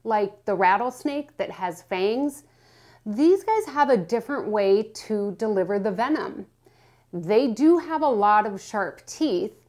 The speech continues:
but that venom comes through grooves along the sides of their teeth, and as they make that chewing motion, that's how that venom mixes in.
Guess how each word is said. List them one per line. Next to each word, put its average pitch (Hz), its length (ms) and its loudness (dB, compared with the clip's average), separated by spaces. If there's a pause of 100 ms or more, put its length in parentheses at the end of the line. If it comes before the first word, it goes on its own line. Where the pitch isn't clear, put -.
(300)
but 247 360 0
that 262 260 -4
venom 302 680 0
comes 233 560 -6
through 226 380 -2
grooves 226 680 0 (100)
along 208 520 0
the 285 80 -6
sides 180 540 -4 (100)
of 196 160 -4
their 233 180 -2
teeth, 185 480 -6 (540)
and 233 640 -2 (320)
as 285 420 0
they 294 160 2
make 254 320 0
that - 300 -2
chewing 247 640 0
motion, 311 720 2 (240)
that's 277 400 -2
how 262 220 -4
that 214 240 0
venom 226 600 -2
mixes 202 680 -4
in. 185 440 -6